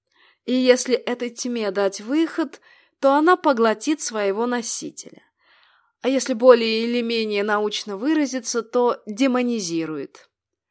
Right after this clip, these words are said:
Здешние демоны иные, они все были возрождены из человеческих душ,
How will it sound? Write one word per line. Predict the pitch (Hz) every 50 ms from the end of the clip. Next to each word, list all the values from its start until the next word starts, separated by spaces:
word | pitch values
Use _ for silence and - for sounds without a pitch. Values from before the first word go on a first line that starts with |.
| _ _ _ _ _ _ _ _ _ _ _ _ -
Здешние | 208 214 214 220 277 294 294 277 - - 262 262 254 233
демоны | 208 262 302 320 311 302 277 277 277 247
иные, | - - 277 262 247 226 220 208 196 190 180 180 175 151 - _ _ _
они | 233 247 247 262 269
все | - - - - 277 262 240
были | 202 190 220 220 208 196 190
возрождены | 180 190 185 196 202 208 196 190 180 202 214 220 233 262 277
из | - - 240 220 -
человеческих | - - 233 214 202 202 208 220 220 - 214 202 - - 214 202 190
душ, | 185 185 190 165 175 - - - -